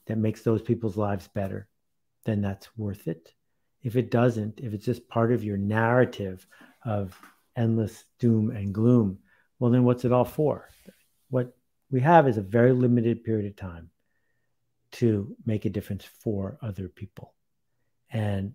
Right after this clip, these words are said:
what Western culture has indoctrinated us into doing is beating the others and acquiring a bigger pile of stuff by trading our time and our, our joy for it. And I think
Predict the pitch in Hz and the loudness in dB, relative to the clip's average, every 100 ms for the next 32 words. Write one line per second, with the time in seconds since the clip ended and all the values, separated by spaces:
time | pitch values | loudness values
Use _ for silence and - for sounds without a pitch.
0 | - 117 110 123 123 139 120 117 117 - | -8 -8 -2 0 0 0 0 -2 -2 -2
1 | 110 107 98 92 92 95 - 107 104 104 | -2 -2 -4 -4 -6 -6 -4 -2 -2 -4
2 | 104 101 110 98 113 110 98 85 92 - | -6 -6 -8 -8 -8 -6 -6 -6 -14 -20
3 | _ _ _ 113 98 90 127 127 135 127 | _ _ _ -8 -8 0 4 4 4 4
4 | 110 95 92 92 - _ _ _ _ - | 2 0 -6 -10 -12 _ _ _ _ -6
5 | 107 104 - - 107 107 107 104 98 104 | -4 -4 -4 0 2 2 0 -2 -4 -4
6 | 104 104 - 104 98 98 - - 101 - | -2 -4 -4 -4 -4 -6 -10 -6 -6 -6
7 | _ 95 - - 101 101 98 92 - 101 | _ -14 -10 -6 -4 -4 -6 -8 -8 -8
8 | 98 98 92 90 90 _ - 101 92 - | -6 -6 -6 -10 -12 _ -16 -12 -12 -16
9 | _ _ - 113 101 104 - 113 - - | _ _ -2 0 0 -2 -8 -14 -14 -20
10 | _ _ _ _ _ _ _ _ - 107 | _ _ _ _ _ _ _ _ -4 -2
11 | 104 101 98 92 - - 110 - 110 | 0 -2 -4 -6 -18 -10 -8 -4 -6